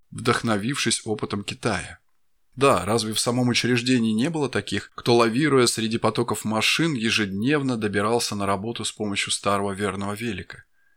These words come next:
О, да ещё сколько! Вот, например, ох, ну как же его,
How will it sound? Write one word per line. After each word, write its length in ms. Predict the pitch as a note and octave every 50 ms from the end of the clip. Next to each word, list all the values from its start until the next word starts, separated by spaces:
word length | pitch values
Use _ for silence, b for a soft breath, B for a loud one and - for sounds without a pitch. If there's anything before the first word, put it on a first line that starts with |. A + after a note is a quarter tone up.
| _ _ _ _ _ _ _ _ _ _
О, 300 | A2 B2 D#3 D#3+ D#3 C3
да 120 | A2 G#2
ещё 240 | G#2 G#2 - - B2+
сколько! 600 | - - - - C#3 D3 C#3 B2 - - - - _ _ _ _ _ _ _ _
Вот, 220 | A#2 C#3+ E3+ -
например, 480 | E3 C3+ - D3+ D#3 C3+ G2+ F2 - - _ _ _ _ _ _ _ _
ох, 260 | - A#2+ G#2 - -
ну 160 | G#2+ G#2+ G#2 - _
как 220 | - D#3+ D3+ C3
же 120 | B2 B2 B2
его, 360 | A#2+ A2 A2 A2 - -